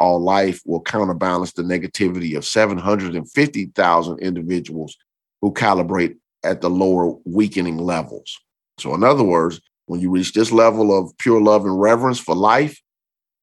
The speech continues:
you're offsetting seven hundred and fifty thousand people who are functioning at a low level of consciousness. Low levels dis-,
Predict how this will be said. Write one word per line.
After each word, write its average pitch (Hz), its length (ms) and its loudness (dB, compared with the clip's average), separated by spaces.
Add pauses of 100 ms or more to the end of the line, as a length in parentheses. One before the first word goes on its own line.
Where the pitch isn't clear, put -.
(140)
you're 104 240 4
offsetting 127 880 2 (720)
seven 135 420 2
hundred 120 320 2
and 104 120 -2
fifty 135 220 0
thousand 117 440 2
people 104 260 -2
who 92 140 2
are 92 60 0
functioning 92 500 -2
at 85 100 0
a 80 60 0
low 82 180 -2
level 76 340 -4
of 69 100 -14
consciousness. - 720 -10 (1160)
Low 107 260 4
levels 85 400 2
dis-, - 180 -12